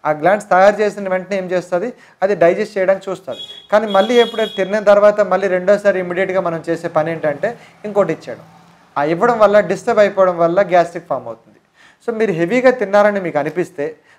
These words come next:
మళ్ళీ పూర్తిగా ఆకలేసినంత వరకు ఎవరైతే తినకుండా ఉంటారో వాళ్ళకి నిత్యం ఆరోగ్యంగా ఉంటారు.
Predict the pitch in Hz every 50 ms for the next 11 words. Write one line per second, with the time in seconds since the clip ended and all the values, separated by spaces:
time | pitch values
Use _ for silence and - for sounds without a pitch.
0 | _ _ 135 139 151 175 226 254 277 254 262 226 226 226 214 226 240 214 220 208
1 | 185 180 180 180 202 202 190 180 175 180 175 170 160 - 170 170 170 165 165 143
2 | 143 151 170 185 190 185 196 - - 160 156 175 170 196 196 185 180 160 143 139
3 | - 143 135 151 175 170 - - - _ _ _ - 131 147 160 175 170 175 165
4 | 147 160 160 - - 214 208 180 156 160 160 170 156 175 170 160 147 127 117 -
5 | -